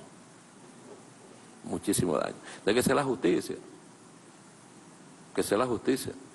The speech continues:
Que intervenga y ponga los límites que haya que poner de acuerdo a esta Constitución y a la ley.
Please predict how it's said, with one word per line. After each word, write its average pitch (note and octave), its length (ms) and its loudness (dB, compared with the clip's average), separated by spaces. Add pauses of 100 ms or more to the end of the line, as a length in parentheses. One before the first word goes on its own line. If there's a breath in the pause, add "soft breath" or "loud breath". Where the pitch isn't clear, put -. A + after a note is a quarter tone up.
(400 loud breath)
Que F2+ 120 0
intervenga F2 720 2 (680)
y F#2+ 80 0
ponga F2+ 300 2
los F#2+ 180 4
límites A2 400 2
que - 60 -2
haya G2+ 220 6
que G2 60 2
poner B2 300 2 (300 loud breath)
de F2 100 2
acuerdo E2+ 260 2
a - 20 2
esta F2+ 120 -2
Constitución F#2 600 0 (400)
y E2 100 -2
a D#2 80 2
la C#2+ 80 2
ley. A1 240 0